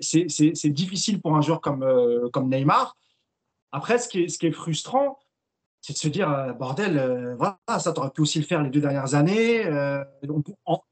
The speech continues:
en fait, si, je pense que s'il n'y avait pas eu la relation un peu, euh, euh, détestable qu'il y a eu entre le, le, les ultras et lui, enfin, une partie des supporters et Neymar, le fait qu'il ait demandé à partir, s'il n'y avait pas eu tout ça,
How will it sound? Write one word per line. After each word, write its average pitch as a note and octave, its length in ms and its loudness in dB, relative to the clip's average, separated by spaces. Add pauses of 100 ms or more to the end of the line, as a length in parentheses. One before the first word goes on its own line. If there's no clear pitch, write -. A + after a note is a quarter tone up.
en F3 80 4
fait, B3+ 240 4
si, - 280 -8 (420)
je - 100 -12
pense C#4 200 2
que A#3+ 80 -8
s'il G3 200 -2
n'y A3+ 40 4
avait G#3+ 120 2
pas C4+ 140 0
eu - 20 0
la A3 120 0
relation F#3+ 400 -2
un - 40 0
peu, - 120 -10
euh, D3+ 1200 0 (300)
euh, C3+ 440 2 (100)
détestable F3 600 0
qu'il F3 140 -2
y - 20 4
a E3 40 4
eu F#3 140 0
entre D#3+ 300 0
le, C#3+ 300 4
le, C3+ 300 -2
les C#3 260 4
ultras F3 520 2
et C#3 220 -2
lui, F3 480 0
enfin, C#3 160 -2
une C3+ 100 -4
partie - 300 -6 (120)
des D3 120 4
supporters D3+ 640 -2
et C#3 60 0
Neymar, D3+ 760 2 (360)
le D3 80 -2
fait D#3+ 180 0
qu'il D#3 120 4
ait D3+ 40 6
demandé D3 200 2
à C#3+ 60 2
partir, D3+ 280 -4
s'il - 160 -8
n'y A3+ 60 6
avait F#3+ 160 2
pas A#3+ 140 2
eu A3+ 120 -4
tout F#3 140 -10
ça, F#3+ 340 0